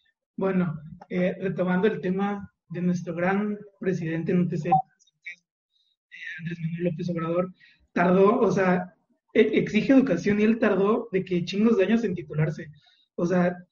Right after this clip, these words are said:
empezó su carrera en mil novecientos setenta y tres y se tituló en el ochenta y siete. O sea, hágame usted el chingado favor de venirme a mí a decir de educación, ¿no? O sea,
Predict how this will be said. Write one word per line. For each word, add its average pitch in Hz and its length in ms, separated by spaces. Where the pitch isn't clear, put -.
empezó 190 320
su - 140
carrera 196 320
en 220 60
mil 220 140
novecientos 190 500
setenta 160 300
y 156 100
tres 202 280
y - 60
se 175 100
tituló 165 420
en 208 120
el 208 120
ochenta 160 400
y 151 60
siete. 170 260
O 175 60
sea, 170 140
hágame 208 280
usted 185 320
el 180 140
chingado 170 380
favor 170 380
de 185 140
venirme 185 400
a 185 40
mí 190 120
a 208 40
decir 190 420
de 160 140
educación, 151 800
¿no? 185 220
O 165 100
sea, 160 300